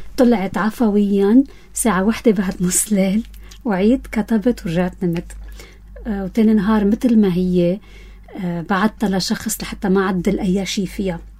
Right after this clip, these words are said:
آه، أنا بتابع علاجيا أشخاص، آه، بقرية الإنسان هن، آه، عم يتعالجوا من الإدمان. آه، بعمل لهم، آه، علاج جماعي مرة بالأسبوع.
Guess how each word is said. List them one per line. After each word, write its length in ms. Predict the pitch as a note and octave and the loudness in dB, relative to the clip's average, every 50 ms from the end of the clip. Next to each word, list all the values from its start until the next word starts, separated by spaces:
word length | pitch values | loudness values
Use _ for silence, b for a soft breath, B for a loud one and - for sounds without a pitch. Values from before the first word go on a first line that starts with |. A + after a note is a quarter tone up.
| - B B B B B B B B B B B B B B - - A#3+ | -20 B B B B B B B B B B B B B B -10 -4 -2
آه، 400 | G#3 F#3+ F#3 F#3 F#3 F3+ E3+ - - - - - - - - - - - - - - - - - - - - - - - - - - - - - - - | -2 0 0 0 0 0 -2 -4 -10 -20 -20 -20 -20 -20 -20 -20 -20 -20 -20 -20 -20 -20 -20 -20 -20 -20 -20 -20 -20 -20 -20 -20 -20 -20 -20 -6 2 6
أنا 220 | A#3+ A#3+ B3 A#3 | 6 6 8 6
بتابع 640 | G#3+ - - - - - C#4+ C#4+ C#4 G#3+ F3+ G3 G3 | 2 0 -6 -16 2 4 6 6 6 4 2 -2 -4
علاجيا 920 | G3 F3+ G#3 G#3 F3+ A3 G#3 F3+ - A3+ A3+ A3 G3+ F#3+ F#3 G3+ A#3 C4 C#4+ - - - - - A#3 | -4 -2 -2 -2 0 0 -2 2 4 4 6 6 6 4 4 4 4 2 2 -4 -14 -18 -16 -14 -12
أشخاص، 680 | F#3+ - - - - G#3+ G3 G3 G3+ F#3+ - - - | -8 -8 -8 -6 -6 -6 -6 -4 -4 -2 -4 -2 -2
آه، 180 | G3 F3+ F3 F3 | -2 -2 -2 -4
بقرية 480 | D#3+ - F3+ - - G#3 F#3 G3+ G3 F#3 | -4 -6 -8 -6 -4 -2 -2 -2 -2 -2
الإنسان 760 | G#3 - - A3+ F3+ E3+ - - - F#3 F3+ G3 A#3 B3+ C4 B B B B B B - | -4 -4 -2 -2 -2 0 0 0 0 0 0 2 2 2 2 B B B B B B -2
هن، 480 | A3 G3+ G3+ G3 G3 G3 F#3+ F#3+ G3 G#3+ - A#4+ | 0 2 2 2 2 2 2 2 2 0 -2 -6
آه، 40 | - | -4
عم 260 | F3+ F3 E3+ F3 G3 | -4 -2 0 0 0
يتعالجوا 500 | G3+ G3+ G3+ G3 G#3 F#3+ G#3+ F#3+ F3 F#3 | 0 -2 -4 -4 -4 -2 -2 -2 2 2
من 120 | F#3 F3 F3 | 4 4 4
الإدمان. 560 | F#3 A3 - D#3+ - F3 E3+ E3 D#3+ D3+ D3+ - - - - - - - - - - - - - - - - - - - B B B B B B B B B B - | 2 0 -4 -2 0 0 0 0 -2 -6 -8 -12 -16 -20 -20 -20 -20 -20 -20 -20 -20 -20 -20 -20 -20 -20 -20 -20 -20 -20 B B B B B B B B B B -2
آه، 100 | C4+ G#3 | -2 0
بعمل 320 | F3+ A3+ G#3+ A3+ A#3 A3+ | 2 2 4 4 6 6
لهم، 320 | A3 G#3 G#3 G3 F#3+ F#3 F3+ | 6 6 6 4 4 2 0
آه، 340 | F3 E3+ F3 F3 F3+ F#3 - F#3+ | 0 0 -2 -2 -4 -4 -6 -4
علاج 420 | F#3 G3+ G3 G#3 G#3+ G#3+ G3+ - A3 | -4 -2 0 2 2 0 0 0 0
جماعي 380 | F#3+ F#3 F#3+ G3 G3+ F#3 F#3+ F#3 | 2 2 2 2 0 0 2 2
مرة 260 | F3+ F#3 F3 - F#3 | 2 2 2 0 -4
بالأسبوع. 600 | E3 F3 F3+ - - - - - - F#3 F3+ | -4 -4 -6 -6 -4 -6 -6 -6 -6 -6 -6